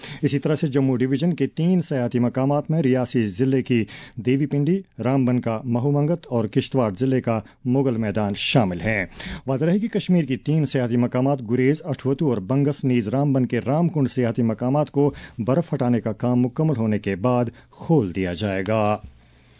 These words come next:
نائب وزیر اعلیٰ سریندر کمار چودھری نے کہا ہے کہ جموں میں تعمیر ہو رہا جدید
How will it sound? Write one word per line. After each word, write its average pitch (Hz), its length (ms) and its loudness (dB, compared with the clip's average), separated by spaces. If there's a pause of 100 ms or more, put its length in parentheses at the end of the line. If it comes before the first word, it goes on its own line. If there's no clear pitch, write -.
(680)
نائب 143 300 0
وزیر 151 160 2
اعلیٰ 180 300 2
سریندر 180 280 0
کمار 151 280 0
چودھری 156 380 0
نے 139 120 2
کہا 143 300 0
ہے 196 60 2
کہ 190 100 -2
جموں 135 260 2
میں 147 120 2
تعمیر 127 380 0 (100)
ہو 135 100 2
رہا 139 160 2
جدید 127 340 2